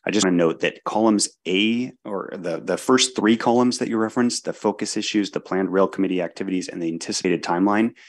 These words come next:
is what was, um, approved by City Council. The,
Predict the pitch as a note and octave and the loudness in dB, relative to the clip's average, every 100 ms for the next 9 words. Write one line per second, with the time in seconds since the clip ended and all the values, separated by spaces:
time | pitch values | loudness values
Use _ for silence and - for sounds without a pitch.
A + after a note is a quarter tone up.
0 | - _ - G2 F#2+ G2 G2 F#2 - - | -20 _ -2 0 2 0 0 -4 -6 -6
1 | F2 D#2+ D#2+ - - _ _ - F2+ E2 | -6 -4 -6 -8 -12 _ _ -8 -6 -8
2 | - G2 F#2+ - E2 - D#2+ D#2+ D2+ D2+ | -2 2 2 2 0 0 -2 -6 -6 -8
3 | - - - E2 | -8 -10 -6 -6